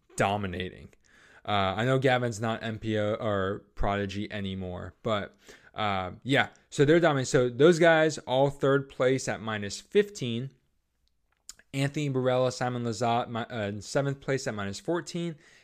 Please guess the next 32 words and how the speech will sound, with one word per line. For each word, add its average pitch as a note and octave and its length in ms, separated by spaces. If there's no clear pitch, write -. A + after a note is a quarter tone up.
Kevin D3 280
Jones C3+ 300
in A2+ 180
ninth B2+ 380
at A2 180
minus G2 340
thirteen. D#3 480
And G#2+ 120
tenth D3+ 260
place D3+ 200
was A#2 140
Chris - 220
Clemens C#3+ 400
and A#2 160
Brody A#2 280
Smith C#3+ 500
at G#2+ 140
minus G#2 360
eleven. A2 520
So - 140
the B2 80
competition D3 480
was B2+ 120
a A#2+ 40
little C3+ 120
bit C3+ 180
tighter B2 420
there. A#2+ 400
Uh, G#2+ 280
eight C#3 180
stroke B2 360
separation A#2+ 960